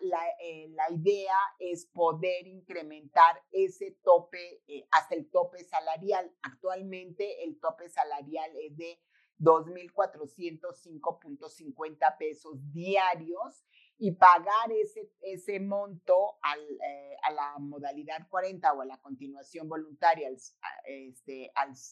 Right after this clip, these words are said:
régimen obligatorio que implica los seguros de, eh, invalidez y vida y de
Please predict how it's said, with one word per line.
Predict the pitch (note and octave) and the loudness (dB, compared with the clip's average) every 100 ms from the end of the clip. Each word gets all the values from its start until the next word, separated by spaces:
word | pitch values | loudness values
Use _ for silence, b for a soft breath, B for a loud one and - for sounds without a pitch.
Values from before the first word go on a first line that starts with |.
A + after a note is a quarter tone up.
| _ | _
régimen | D3+ D3 E3+ D#3+ | -8 -6 -8 -10
obligatorio | D#3+ D#3+ D#3 D#3+ - F3+ D#3+ D#3+ D#3 | -10 -8 -2 -2 2 2 2 -2 -12
que | D3+ | -12
implica | C#3 B2+ F3 F3+ E3 E3 C3+ - b b b | -10 -10 -10 -12 -2 4 4 2 b b b
los | E3+ D#3+ | 6 8
seguros | F3 D#3+ F3 F3+ E3+ | 2 -2 -2 0 0
de, | D#3+ D#3 | -2 -6
eh, | D#3 - D#3 D3 C#3+ | -6 -14 -16 -14 -10
invalidez | D#3+ D3+ D#3 D#3 D#3+ E3 F#3 | 0 2 2 0 -12 -14 -16
y | E3+ | -16
vida | F#3 F3+ D#3+ - - | -14 -2 4 4 4
y | F3 F3 | -8 -8
de | D#3 E3 E3 E3 | -8 -8 -8 -10